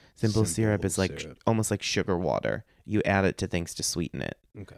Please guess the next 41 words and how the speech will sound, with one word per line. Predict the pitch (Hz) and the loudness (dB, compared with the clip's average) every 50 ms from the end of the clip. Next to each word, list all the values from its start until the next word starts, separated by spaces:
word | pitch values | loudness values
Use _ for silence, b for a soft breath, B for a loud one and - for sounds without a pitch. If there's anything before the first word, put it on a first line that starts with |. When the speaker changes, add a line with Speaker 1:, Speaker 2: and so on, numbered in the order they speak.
| 85 - | -18 -8
Speaker 1:
So, | - - 98 | -2 2 2
like, | 98 95 90 87 | 4 4 2 0
an | 95 87 - | -2 -2 -2
old | 92 95 90 - | -2 -2 -4 -4
fashioned | - - 90 90 92 92 - 104 104 104 101 101 | -2 -2 -2 -2 -2 -2 -2 0 0 0 0 0
with | 98 90 - _ | -2 -4 0 _
bourbon, | 92 92 90 92 101 104 104 107 107 107 b b b b b | 2 2 4 4 2 0 0 0 -4 -6 b b b b b
you | - 101 - | -6 -6 0
put | - 101 - - | 0 -2 0 0
simple | - 95 90 90 | -2 -2 -2 -2
syrup | - - - 87 87 85 - - | -4 -2 0 0 0 0 0 0
in | 101 104 | 0 0
it, | 101 98 - - - | 0 0 -2 -4 -2
shake | - 92 - - | -2 -2 -2 0
it | 80 | 0
up | 82 85 - - | 0 0 0 0
to | - 95 | -4 -2
make | 73 67 64 - | -2 -2 -2 -2
it | 90 - | -2 -2
just, | 82 82 - 71 | -2 -4 -2 -2
like, | 67 65 - - | -2 -2 -4 -8
it's | - - - | -8 -6 -4
a | 87 | -2
sweetener. | - - - 101 90 - - 69 - 110 - _ _ _ | -2 0 0 0 -2 -2 -2 -4 -4 -4 -6 _ _ _
Speaker 2:
Right. | - - | -12 -8
Speaker 1:
It's | - - | -2 0
in | 107 101 | 2 4
margaritas. | 98 90 87 85 - 85 90 98 101 95 98 95 92 90 90 92 - - - b b b b _ _ 90 | 4 2 2 2 0 0 2 2 2 4 6 6 6 6 4 2 -2 -6 -6 b b b b _ _ -16
Speaker 2:
Okay. | 95 - - - - | -16 -16 -16 -12 -10
Speaker 1:
Sweetens | - - 127 - - 104 98 | 0 2 2 2 2 0 0
things | - 98 92 - | 0 0 0 2
up. | - 65 - - _ - _ _ _ _ | 0 0 0 -2 _ -20 _ _ _ _
It's | - - | -8 -2
just | - 113 101 - | 0 0 0 2
sugar | - - 110 98 - 90 73 80 | 2 4 4 4 4 4 2 2
water. | 82 82 - - - 104 - _ - | 0 0 0 -2 -4 -4 -6 _ -14
Speaker 2:
Mm-hmm. | 104 92 85 - - 98 - _ _ - 110 | -14 -14 -14 -16 -20 -20 -20 _ _ 6 8
Speaker 1:
Um, | 110 110 104 104 98 92 90 - _ _ - - | 8 8 8 6 6 2 -2 -6 _ _ -16 -4
so | - 107 | -2 -2
he | 107 113 117 117 | 0 0 0 -2
bought, | 117 - 123 113 104 104 98 92 85 - | 0 2 2 4 4 4 2 2 0 -2